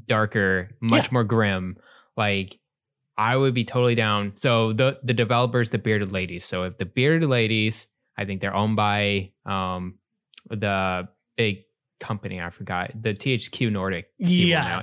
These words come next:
Speaker 2: they,
Speaker 1: Embracer.
Speaker 2: like, Embracer. So either they're under Deep
Speaker 1: Yeah.
Speaker 2: Silver or, you know, one of those other companies.
Speaker 1: Yeah. Anyways, I want the Bearded Ladies to make this game 'cause I think they would do a very good job at the, um, kind of just the, um, it's,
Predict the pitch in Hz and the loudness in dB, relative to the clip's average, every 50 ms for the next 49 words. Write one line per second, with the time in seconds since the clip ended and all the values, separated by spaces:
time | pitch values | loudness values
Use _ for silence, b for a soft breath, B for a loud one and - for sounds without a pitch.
0 | 117 120 - - 131 123 113 - - 101 90 87 - _ _ _ - 190 185 185 | 2 4 6 6 6 4 2 0 -4 -8 -10 -12 -12 _ _ _ 0 2 4 4
1 | 165 - 180 190 185 147 185 170 165 - 160 147 143 - 170 170 165 180 175 165 | 4 4 4 4 4 4 4 4 4 2 2 2 4 4 4 4 4 4 4 6
2 | 185 185 190 190 180 180 165 127 139 147 - - - - 165 156 156 151 160 139 | 6 6 6 6 4 4 4 2 0 -4 -4 -2 -2 2 4 4 4 4 4 4
3 | 160 156 156 156 156 156 156 151 135 131 127 123 123 120 120 113 - - 131 127 | 4 4 4 4 4 2 2 0 -2 -4 -6 -4 -4 -6 -6 -8 -8 -6 -6 -4
4 | 113 113 120 123 120 110 104 101 95 113 - - - - - 95 - - - 92 | -4 -4 -4 -6 -6 -6 -8 -10 -12 -14 -16 -16 -16 -16 -16 -16 -16 -16 -16 -16
5 | - - - _ _ _ _ _ _ _ _ - 117 120 117 120 120 131 143 156 | -16 -16 -18 _ _ _ _ _ _ _ _ 0 2 2 2 2 2 2 2 2
6 | 151 135 113 104 104 - 120 135 147 143 131 117 131 127 120 117 110 107 104 107 | 4 2 2 2 0 0 2 2 2 2 2 2 2 2 2 2 0 0 0 0
7 | 104 104 98 - - - 101 95 95 95 87 - - 95 - - - - - - | 0 0 -2 -4 -4 -4 -4 -4 -4 -4 -6 -8 -10 -10 -10 -10 -10 -12 -14 -16
8 | - - _ _ - 123 127 120 131 123 113 147 139 131 131 127 123 123 123 117 | -20 -20 _ _ -2 0 2 2 2 2 2 2 2 2 2 2 2 2 2 2
9 | 120 113 107 98 107 101 95 95 92 98 95 90 - 98 87 87 90 95 - _ | 2 2 2 0 0 -2 -2 -2 -4 -6 -6 -6 -8 -8 -8 -8 -10 -12 -14 _
10 | _ - 101 98 95 90 _ - 95 92 90 92 90 90 - 104 101 95 95 92 | _ -6 -4 -4 -4 -6 _ -8 -6 -6 -6 -6 -6 -8 -8 -6 -6 -6 -6 -6
11 | 92 92 98 - - 135 127 117 107 107 104 98 - - 117 104 101 - b b | -8 -10 -12 -6 -4 -2 0 0 -2 -4 -6 -8 -6 -4 -4 -4 -4 -6 b b
12 | b b b b b b b b b - 123 120 113 110 107 104 101 104 113 - | b b b b b b b b b -2 0 0 2 2 0 -2 -4 -6 -8 -6
13 | - 139 120 - - | -6 -4 -4 -4 -4